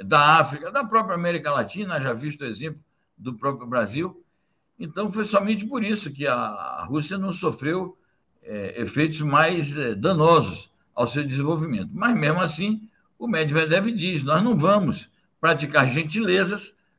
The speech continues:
com quem tem praticado hostilidades conosco." Ele, naturalmente, que dá um sinal também a outros países do mundo,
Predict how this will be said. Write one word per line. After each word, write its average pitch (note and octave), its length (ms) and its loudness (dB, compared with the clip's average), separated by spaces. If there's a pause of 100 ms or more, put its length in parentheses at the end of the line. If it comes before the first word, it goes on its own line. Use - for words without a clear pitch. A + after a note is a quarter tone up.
(160)
com A3+ 160 0
quem F#3 200 -2
tem E3+ 160 -2
praticado D#3+ 720 0 (320)
hostilidades D3+ 720 0
conosco." D3+ 500 0
Ele, A3+ 140 -4
naturalmente, F#3+ 600 0
que G#3+ 120 -8
dá A3 80 0
um A3+ 100 0
sinal F3 420 0
também B2 440 -4 (320)
a D#3 120 4
outros G#3+ 320 4
países F3+ 440 2
do F3+ 100 -4
mundo, F#3 420 -4